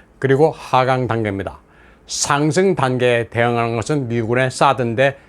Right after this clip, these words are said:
현재 일본에는 없습니다. 현재 일본이 사용할 수 있는 것은 중간 단계 요격용인 에스엠 쓰리와 하강 단계에 사용하는 패트리엇입니다. 지금까지 개발된 에스엠 쓰리 미사일 가운데 최신형은 에스엠 쓰리 블록 투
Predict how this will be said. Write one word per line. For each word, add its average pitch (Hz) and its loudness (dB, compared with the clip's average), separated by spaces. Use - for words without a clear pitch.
현재 123 -2
일본에는 127 0
없습니다. 123 -2
현재 165 4
일본이 147 0
사용할 135 -2
수 123 -6
있는 123 -4
것은 123 -2
중간 165 4
단계 135 0
요격용인 135 0
에스엠 180 0
쓰리와 123 2
하강 156 -4
단계에 117 -2
사용하는 117 -2
패트리엇입니다. 131 -2
지금까지 170 4
개발된 143 2
에스엠 165 0
쓰리 156 -2
미사일 127 2
가운데 120 2
최신형은 123 -2
에스엠 160 2
쓰리 160 -2
블록 147 2
투 214 -4